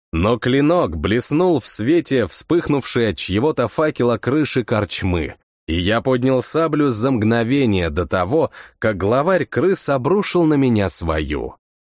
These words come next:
Удар оказался настолько сильным, что я рухнул на колени и выронил посох.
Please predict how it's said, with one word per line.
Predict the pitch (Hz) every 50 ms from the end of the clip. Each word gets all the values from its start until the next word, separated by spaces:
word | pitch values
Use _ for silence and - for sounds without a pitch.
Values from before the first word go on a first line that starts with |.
| _ -
Удар | 90 92 87 110 113 110
оказался | 110 98 - 110 107 92 113 127 131 117 - 117 110
настолько | 113 113 - - - 131 131 117 - - 113 110
сильным, | - - - 139 143 131 123 123 113 92
что | - - - 131
я | 127 120 113 110 104
рухнул | 107 123 143 127 - 120 110 107 104
на | 101 95
колени | - - 101 101 113 147 160 151 143 143
и | - - 147 135
выронил | 123 127 131 127 120 113 113 110 98 82
посох. | - - 98 85 78 76 - - 69 69 - -